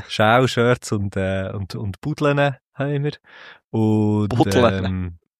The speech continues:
Speaker 1: ja, schön. Schön ist es gewesen.
Speaker 2: Ja.
Speaker 1: Merci vielmals.
Speaker 2: Eine pfiffige Folge.
Speaker 1: Ja.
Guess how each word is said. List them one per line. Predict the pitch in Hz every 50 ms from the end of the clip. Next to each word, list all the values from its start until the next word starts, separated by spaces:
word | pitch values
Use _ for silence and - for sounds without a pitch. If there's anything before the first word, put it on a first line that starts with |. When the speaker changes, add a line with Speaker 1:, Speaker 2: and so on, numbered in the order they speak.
| _ -
Speaker 1:
ja, | 104 123 196 - _ _ _ _ _
schön. | - - - 120 139 180 202 196 _ -
Schön | - - 131 143 190 220
ist | 233 -
es | 240 202 -
gewesen. | - - 247 233 185
Speaker 2:
Ja. | 165
Speaker 1:
Merci | 165 175 - 160
vielmals. | 135 - 151 143 147 151 -
Speaker 2:
Eine | 202
pfiffige | - - 170 170 - - 196 - 151 127
Folge. | - 123 127 131 120 - - -
Speaker 1:
Ja. | 156 220